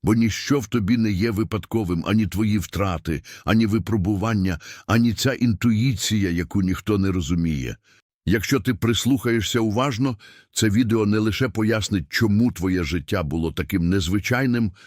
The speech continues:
а й відкриє, що саме твоя душа досі має завершити.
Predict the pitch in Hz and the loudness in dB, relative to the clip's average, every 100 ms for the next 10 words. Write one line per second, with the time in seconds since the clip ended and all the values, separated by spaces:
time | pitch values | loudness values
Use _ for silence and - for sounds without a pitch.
0 | - - - 107 95 101 - 113 156 139 | -20 -8 0 0 2 -2 -2 0 2 2
1 | 120 - _ - - 113 - 123 113 82 | -2 -6 _ -12 -2 0 2 0 0 0
2 | 104 101 78 87 - 113 92 - _ - | 0 0 0 -2 -2 -2 -4 -8 _ -2
3 | 113 110 120 92 82 76 69 65 60 67 | 0 0 0 0 0 0 -2 -2 -4 -2
4 | 69 - - 60 64 | -2 -4 -8 -8 -8